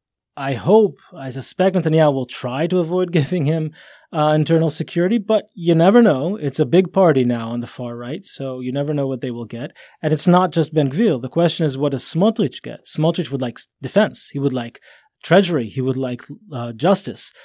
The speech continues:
And he will be the number one on the second largest party in the coalition. And so he can expect one of those. That would be extremely dangerous and extremely volatile as well in other respects. Smotrich is a very smart man,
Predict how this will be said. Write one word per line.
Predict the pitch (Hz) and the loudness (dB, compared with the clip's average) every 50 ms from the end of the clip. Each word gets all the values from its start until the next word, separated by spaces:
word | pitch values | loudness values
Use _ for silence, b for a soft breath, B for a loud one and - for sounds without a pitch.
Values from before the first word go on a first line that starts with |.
| b b b | b b b
And | 143 135 135 | -2 -2 0
he | 117 147 160 | 2 0 2
will | 151 160 156 | 4 4 2
be | 135 143 151 | 4 4 4
the | 143 147 | 4 4
number | 147 143 143 139 143 135 | 4 4 4 4 4 2
one | 123 131 139 139 139 147 - | 2 4 4 4 2 2 0
on | - 147 131 131 131 131 127 120 | -4 -4 -2 -2 0 0 -2 -2
the | 107 123 123 123 | -2 -2 -2 -2
second | - - 147 139 165 151 | 0 0 0 0 2 2
largest | 139 131 131 127 - | 2 2 0 -4 -4
party | - 135 123 123 139 | -2 -2 -2 -2 -2
in | 135 123 127 | -4 -6 -6
the | 120 | -6
coalition. | - - 117 113 110 135 190 190 - - 110 - _ b b b b b b | -8 -12 -14 -10 -4 0 0 0 0 -2 -14 -18 _ b b b b b b
And | b 120 | b -6
so | - 135 | -4 -2
he | 123 117 123 131 | 0 0 -2 -2
can | - 135 143 143 135 | 0 0 2 2 2
expect | 123 - - - - 190 214 - - | 0 -2 -4 -2 0 0 0 0 0
one | 135 120 107 | -4 -6 -6
of | 107 98 | -8 -10
those. | 107 104 110 120 - - b b b b b b b b _ | -12 -14 -14 -14 -16 -18 b b b b b b b b _
That | - 160 165 | 2 4 6
would | 175 165 131 | 6 6 4
be | 131 127 | 2 -4
extremely | 123 - - - - - 185 196 196 175 160 | -6 -6 -10 -6 2 6 6 8 8 8 8
dangerous | 143 147 139 139 127 - 139 | 6 6 4 4 0 -2 -4
and | 127 | -6
extremely | - - - 135 127 123 | -6 -4 -4 -2 -2 -2
volatile | 117 127 120 120 123 - 120 117 113 | -2 -4 -6 -6 -6 -8 -8 -8 -8
as | 120 117 110 | -10 -8 -4
well | 131 156 160 143 127 | 0 2 2 2 2
in | 123 127 | 0 -2
other | 123 120 113 117 | -4 -6 -6 -6
respects. | 113 104 - - - 113 110 - - - | -8 -10 -12 -14 -14 -16 -16 -14 -10 -6
Smotrich | 147 147 - 180 160 | -6 -6 -4 -2 -2
is | 143 127 | 0 0
a | 127 | -2
very | 113 117 123 151 165 165 151 127 | -2 2 2 4 6 6 4 4
smart | - - - 127 123 120 120 - | 2 -2 -4 -4 -4 -4 -8 -10
man, | 117 117 113 113 127 165 190 196 | -10 -10 -8 -8 -8 -8 -8 -10